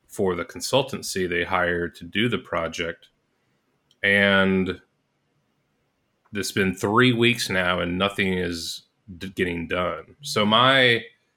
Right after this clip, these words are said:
I am now in the role of the,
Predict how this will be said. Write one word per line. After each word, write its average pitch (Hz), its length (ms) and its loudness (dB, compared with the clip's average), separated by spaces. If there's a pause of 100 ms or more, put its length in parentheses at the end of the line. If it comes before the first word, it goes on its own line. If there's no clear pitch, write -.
(240)
I 127 240 6
am 110 200 6
now 104 460 4
in 95 120 0
the 95 80 2
role 95 560 4
of 90 320 -2
the, 82 360 -6